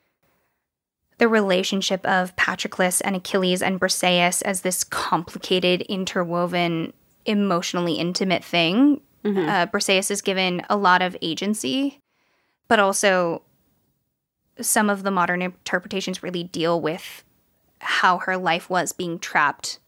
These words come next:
Speaker 1: for ten years and how she, the mental gymnastics and the life she had to create to deal with that.
Speaker 2: Mm-hmm.
Speaker 1: Um, notoriously, Briseis was treated very well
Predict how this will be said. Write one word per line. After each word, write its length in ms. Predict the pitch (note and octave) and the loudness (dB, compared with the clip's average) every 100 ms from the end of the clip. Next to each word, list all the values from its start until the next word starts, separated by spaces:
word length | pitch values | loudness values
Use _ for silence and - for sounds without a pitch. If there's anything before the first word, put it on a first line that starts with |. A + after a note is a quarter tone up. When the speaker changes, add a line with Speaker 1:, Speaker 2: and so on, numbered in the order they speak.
| _ _ | _ _
Speaker 1:
for 160 | - G#3+ | -4 -4
ten 260 | G#3 F3 C#3+ | 0 -2 -2
years 360 | B2+ - - | -6 -6 -6
and 180 | - G#3 | -2 0
how 200 | F#3 E3+ | 2 0
she, 360 | F#3+ - F3 - _ | -2 -6 -6 -8 _
the 380 | G#3+ A3+ A3 F#3 G#3+ | -14 -4 -2 -2 -2
mental 480 | G#3 F#3 G3 G3 | 0 0 0 -6
gymnastics 760 | F#3 F#3 F#3 D#3+ - D3+ - F#3+ | -4 -2 0 0 0 -4 -4 -2
and 100 | F#3+ | 0
the 80 | F3+ | 0
life 280 | E3+ D3 | 0 -2
she 180 | - - | -2 -4
had 160 | - - | -4 -4
to 80 | - | -6
create 380 | G3 E3 C#3+ | -2 0 0
to 80 | - | -4
deal 180 | - B2+ | -6 -4
with 160 | F3 - | -4 0
that. 300 | C#4 D#4 - _ _ _ _ G#3+ | 2 2 -2 _ _ _ _ -2
Speaker 2:
Mm-hmm. 380 | G#3 F#3+ F3 F#3+ _ - | 0 0 0 -4 _ 0
Speaker 1:
Um, 380 | G#3+ G3 F#3 - - | 0 0 -2 -6 0
notoriously, 1200 | B3+ D#4+ - C#4 B3 B3+ C#4 D4 D4+ E4 E4 - _ _ A3+ | 4 4 2 2 4 4 2 2 2 2 -2 -8 _ _ -12
Briseis 680 | A3 A#3+ - G3+ G#3 D4+ - | -2 0 2 0 2 2 0
was 140 | D#4 | -2
treated 320 | - C4 A#3+ | 0 2 2
very 300 | G#3+ G3+ F#3+ | 2 0 0
well 480 | F3+ E3+ C#3 D#2 | -4 -2 0 0